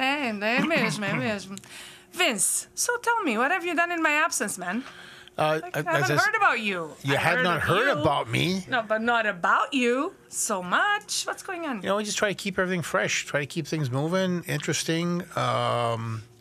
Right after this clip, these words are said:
Speaker 3: uh, creative.
Speaker 2: You look great. You keep on losing weight.
Speaker 3: Thank
Speaker 2: I
Speaker 3: you.
Speaker 2: love it.
Speaker 3: Thank
Speaker 2: You
Speaker 3: you.
Speaker 2: look
Speaker 3: Thank you. Yeah,
Speaker 2: amazing.
Speaker 3: thanks.
Speaker 2: Trevor Kings, boa
Speaker 3: <laughs>
Speaker 2: noite. <laughs>
Speaker 3: Okay.
Speaker 2: I love it.
Speaker 3: Thank
Speaker 2: I
Speaker 3: you.
Speaker 2: love it.
Speaker 3: Appreciate it. Thanks. I work hard at
Speaker 2: I mean
Speaker 3: uh,
Speaker 2: it.
Speaker 3: yeah. Um,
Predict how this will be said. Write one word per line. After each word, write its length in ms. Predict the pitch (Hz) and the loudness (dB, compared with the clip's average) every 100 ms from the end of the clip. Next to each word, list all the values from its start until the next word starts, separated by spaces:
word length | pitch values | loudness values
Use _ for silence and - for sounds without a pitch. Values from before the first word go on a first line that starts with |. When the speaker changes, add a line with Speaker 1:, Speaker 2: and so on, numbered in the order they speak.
| - | -8
Speaker 3:
uh, 140 | 113 107 | -6 -6
creative. 680 | - 135 135 160 185 185 175 | -4 0 2 2 2 0 -2
Speaker 2:
You 40 | 185 | -4
look 60 | |
great. 340 | 180 220 294 - | -2 0 0 -4
You 60 | |
keep 240 | - 226 208 | -8 -4 -2
on 120 | 202 | -2
losing 320 | 196 185 190 175 | -2 -4 -4 -4
weight. 220 | 190 202 | -4 -2
Speaker 3:
Thank 220 | 202 139 | -2 0
Speaker 2:
I 60 | 175 | -2
Speaker 3:
you. 60 | |
Speaker 2:
love 100 | 180 | 0
it. 140 | 226 311 | 0 0
Speaker 3:
Thank 180 | 139 - | 0 -2
Speaker 2:
You 40 | |
Speaker 3:
you. 80 | 117 | -2
Speaker 2:
look 80 | - | -2
Speaker 3:
Thank 180 | 127 120 | -2 -2
you. 60 | 180 | -2
Yeah, 140 | 196 | 0
Speaker 2:
amazing. 300 | 214 269 349 | 0 0 0
Speaker 3:
thanks. 180 | 403 - | 0 0
Speaker 2:
Trevor 280 | 294 277 277 | 0 0 -2
Kings, 560 | - 277 294 359 370 233 | -2 0 0 -2 -6 -2
boa 180 | 233 | 0
Speaker 3:
<laughs> 20 | 233 | 2
Speaker 2:
noite. 520 | 233 262 330 - - - | 2 2 2 -2 -4 -2
<laughs> 0 | 226 285 392 - 320 349 | 0 2 2 2 2 2
Speaker 3:
Okay. 240 | - 330 - - - - | 2 2 0 -6 -8 -2
Speaker 2:
I 120 | 226 220 | 2 2
love 340 | 214 208 220 | 4 2 2
it. 80 | 294 | 2
Speaker 3:
Thank 180 | - 226 | 2 2
Speaker 2:
I 20 | |
Speaker 3:
you. 40 | |
Speaker 2:
love 140 | - 208 | 2 2
it. 20 | |
Speaker 3:
Appreciate 280 | 294 143 131 | 2 2 0
it. 80 | 117 | 0
Thanks. 260 | 135 127 - | -2 0 0
I 100 | 127 | 0
work 260 | 127 123 135 | 0 -2 0
hard 160 | 120 | 0
at 60 | 117 | 2
Speaker 2:
I 20 | |
mean 180 | 247 233 | 0 0
Speaker 3:
uh, 120 | 269 - - - | 0 -4 -14 -6
Speaker 2:
it. 80 | - | -2
Speaker 3:
yeah. 220 | 135 113 - - - - | 0 0 -4 -16 -18 -4
Um, 500 | 143 139 143 139 143 | 0 2 2 0 -6